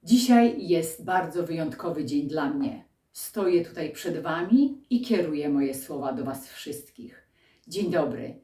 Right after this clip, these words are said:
nazywam się Joanna Czarna-Nowocień. Prawie już jedenaście lat współpracuję z marką Colway. Przez ten czas miałam możliwość poznać i przetestować wszystkie produkty kosmetyczne, które firma wprowadziła na rynek.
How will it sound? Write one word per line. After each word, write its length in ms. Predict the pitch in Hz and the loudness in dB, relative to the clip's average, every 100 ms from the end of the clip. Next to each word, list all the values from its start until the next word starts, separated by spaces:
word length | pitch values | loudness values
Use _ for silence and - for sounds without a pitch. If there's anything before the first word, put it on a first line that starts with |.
| _ | _
nazywam 500 | 175 190 208 233 196 | -4 2 4 6 4
się 280 | - - 170 | -2 -2 -2
Joanna 560 | 175 247 - 165 151 139 | 4 2 2 -2 -4 -4
Czarna-Nowocień. 1000 | 151 143 147 143 143 151 151 - - - - _ _ _ | -6 -8 -6 -6 -6 -10 -12 -12 -12 -12 -16 _ _ _
Prawie 360 | 220 233 240 | 4 8 8
już 200 | 226 226 | 6 4
jedenaście 760 | 226 220 208 214 277 - - 262 | 2 2 4 4 4 2 -2 0
lat 280 | 233 131 - | 0 -2 -10
współpracuję 840 | - - 143 156 147 - 156 151 | -18 -14 -10 -8 -8 -6 -4 -4
z 60 | |
marką 400 | 147 147 143 147 | -4 -6 -6 -8
Colway. 540 | 147 156 143 139 - - _ _ _ _ | -6 -4 -4 -6 -10 -14 _ _ _ _
Przez 260 | - 175 | -4 -2
ten 220 | - 170 165 | -2 -4 -2
czas 440 | 175 208 254 - | 2 2 2 -2
miałam 320 | 180 165 160 | -2 0 0
możliwość 640 | 165 160 156 151 156 - | -2 -4 -6 -6 -6 -8
poznać 480 | - 170 170 220 247 - | -6 -2 2 4 4 2
i 60 | 170 | -10
przetestować 800 | - 170 170 165 - 165 165 - | -10 -8 -8 -8 -6 -6 -6 -8
wszystkie 600 | - - 311 - - 127 | -14 -6 -4 -6 -12 -14
produkty 480 | - 135 127 - 120 | -10 -10 -10 -10 -12
kosmetyczne, 840 | 151 - 143 - 247 - 233 302 - _ _ _ | -12 -8 -8 -8 -10 -6 -6 -6 -12 _ _ _
które 420 | - - 320 349 | -10 0 6 6
firma 500 | 247 156 160 160 165 | 4 -2 -4 -2 -2
wprowadziła 800 | 165 - 240 240 185 123 127 139 | -4 0 4 4 2 -2 -4 -2
na 160 | 135 143 | -4 -4
rynek. 340 | 165 135 - | -2 -2 -4